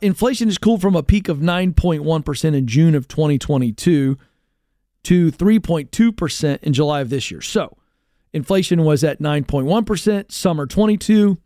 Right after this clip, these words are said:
and summer twenty-three, three point two percent. So that is good news. Yet,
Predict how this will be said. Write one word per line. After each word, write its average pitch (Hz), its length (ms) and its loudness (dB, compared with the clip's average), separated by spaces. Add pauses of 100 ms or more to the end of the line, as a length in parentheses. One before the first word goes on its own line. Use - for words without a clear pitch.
(880)
and 160 380 0
summer 175 440 0
twenty-three, 175 920 0
three 160 180 0
point 147 240 -2
two 151 140 0
percent. 131 400 -4
So 220 120 -4
that 269 180 -2
is 254 200 2
good 180 240 0
news. - 480 -6 (1400)
Yet, 208 580 -2